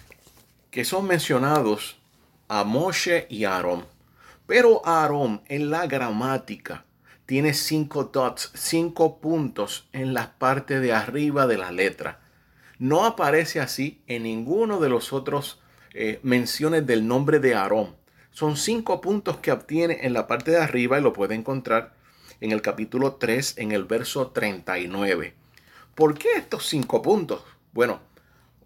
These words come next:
uno de los comentaristas medievales más famosos, Rashi, dice que el nombre de Aarón tiene puntos para enseñarnos que si bien era levita,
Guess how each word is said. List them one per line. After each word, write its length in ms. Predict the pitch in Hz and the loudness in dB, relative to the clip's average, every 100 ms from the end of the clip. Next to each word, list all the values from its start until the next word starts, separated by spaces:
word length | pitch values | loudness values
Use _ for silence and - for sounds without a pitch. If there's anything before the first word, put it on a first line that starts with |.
| _ - | _ -4
uno 240 | 311 269 | 2 6
de 100 | 233 | 8
los 140 | 175 143 | 6 2
comentaristas 800 | 151 139 127 113 127 139 151 120 | 0 -2 0 0 0 -2 -6 -4
medievales 640 | 117 104 98 110 135 110 | -2 0 0 0 0 -2
más 220 | 117 127 | -4 -4
famosos, 640 | - 107 131 135 95 123 - _ | -4 -2 -2 -2 -4 -6 -12 _
Rashi, 560 | 107 143 143 - 123 - _ _ _ - - - | 0 2 2 -2 -6 -10 _ _ _ -20 -20 -6
dice 340 | 139 175 185 | -4 0 0
que 80 | 151 | 2
el 100 | 123 | 4
nombre 300 | 127 143 165 | 4 6 6
de 120 | 151 | 8
Aarón 400 | 127 123 135 160 | 6 6 2 0
tiene 300 | 147 135 139 135 - _ _ _ _ | -2 -2 -2 -4 -14 _ _ _ _
puntos 580 | 185 226 226 - 202 - | -2 -2 -2 -2 -2 -2
para 320 | - 135 127 | 0 2 2
enseñarnos 880 | 120 - 110 107 139 170 165 151 - | 0 -2 -4 -2 -4 -2 -4 -4 -6
que 160 | 120 | -8
si 180 | 107 113 | -4 -4
bien 240 | 104 127 151 | 0 0 2
era 320 | 127 135 - | 4 2 0
levita, 580 | 117 117 120 123 - | -2 -2 -2 -6 -10